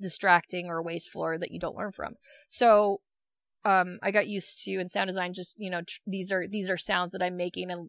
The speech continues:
just kinda, like, learning when to pinch it off and let go, implement it, and move on to the next thing, especially when you're working on, like, a big project or something and time is ticking. So with V O, it's, um, I think what helped with the training a lot is because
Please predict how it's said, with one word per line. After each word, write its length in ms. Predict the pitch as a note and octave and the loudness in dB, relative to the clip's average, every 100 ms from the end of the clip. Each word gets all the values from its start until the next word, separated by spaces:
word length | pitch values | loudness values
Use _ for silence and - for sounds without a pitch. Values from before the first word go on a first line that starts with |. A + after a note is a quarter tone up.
| - | -12
just 200 | F3+ - | -10 -10
kinda, 180 | - F3 | -8 -6
like, 160 | E3 - | -6 -6
learning 300 | E3+ F3 F3 | -6 -6 -10
when 140 | E3 | -10
to 80 | - - | -10 -12
pinch 220 | E3 E3+ | -10 -2
it 60 | E3+ | 0
off 160 | F3 | -2
and 80 | F#3+ | -6
let 140 | D#3+ | -6
go, 340 | - G#3 G#3 G#3+ _ _ _ | 0 2 2 -2 _ _ _
implement 400 | G3+ G3 G3 G3 | -8 -4 -2 0
it, 80 | G3+ | -2
and 80 | F#3 | -4
move 120 | F3+ | 0
on 120 | F3+ F3+ | 2 0
to 60 | |
the 60 | F3+ | -2
next 220 | F3+ - | -4 -4
thing, 140 | - - | -10 -6
especially 380 | - G#3 F#3+ | -2 -2 -2
when 120 | F3+ F3 | -6 -4
you're 80 | |
working 240 | F3 E3 F3 | -4 -4 -8
on, 80 | E3 | -10
like, 140 | - | -8
a 40 | |
big 180 | G3 E3+ | -6 -4
project 300 | - E3+ - | -2 -4 -6
or 40 | G3+ | -10
something 320 | F#3 - D#3+ | -12 -12 -14
and 100 | - | -10
time 220 | - - | -10 -10
is 100 | - | -10
ticking. 300 | - - - _ _ _ _ _ - | -10 -10 -16 _ _ _ _ _ -12
So 200 | - G#3+ | -4 -2
with 180 | G3+ G3 | -2 0
V 140 | B3 | 4
O, 360 | D#4+ C#4 B3+ B3 _ _ _ _ _ _ _ _ - - | 8 8 6 -2 _ _ _ _ _ _ _ _ -4 2
it's, 380 | G#3+ G3 - - - - | 2 2 -8 -14 -8 2
um, 400 | G3 F#3+ F#3 F3+ _ - | 4 2 0 -10 _ -8
I 80 | G3 | -4
think 220 | B3 B3 | -2 0
what 200 | G3 F3+ _ - | 4 2 _ -2
helped 260 | A3 G3+ | 0 2
with 80 | G3+ | -2
the 80 | F#3 | -8
training 300 | - G3 F#3+ | -4 -4 -2
a 60 | F3+ | 2
lot 200 | G3 F3+ | 2 0
is 100 | - | -8
because 600 | G3 - F#3+ F3+ F#3+ | -2 2 2 2 -4